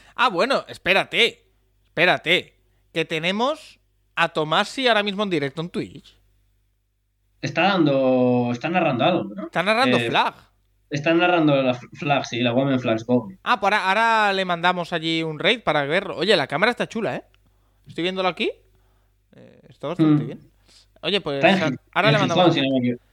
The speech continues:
Speaker 2: en Gijón, si no me equivoco.
Speaker 1: Sí, eh,
Speaker 2: Por si hay alguien de Gijón en el chat y le apetece pasarse, vamos.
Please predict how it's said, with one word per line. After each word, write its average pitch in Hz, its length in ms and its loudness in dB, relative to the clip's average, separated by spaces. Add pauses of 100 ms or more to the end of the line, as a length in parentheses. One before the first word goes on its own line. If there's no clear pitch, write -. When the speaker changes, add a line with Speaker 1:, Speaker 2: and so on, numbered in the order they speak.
(120)
Speaker 2:
en 131 120 -4
Gijón, 165 280 2
si 135 80 2
no 135 80 0
me 131 60 2
equivoco. 113 600 -4
Speaker 1:
Sí, 170 260 -8 (220)
eh, 131 400 -4
Speaker 2:
Por 127 80 2
si 127 80 0
hay 131 80 4
alguien 135 260 2
de 131 100 0
Gijón 131 340 0
en 123 80 2
el 117 80 0
chat 180 220 -2
y 107 40 -4
le 101 80 0
apetece 101 320 -6
pasarse, 113 360 -2
vamos. 127 240 -6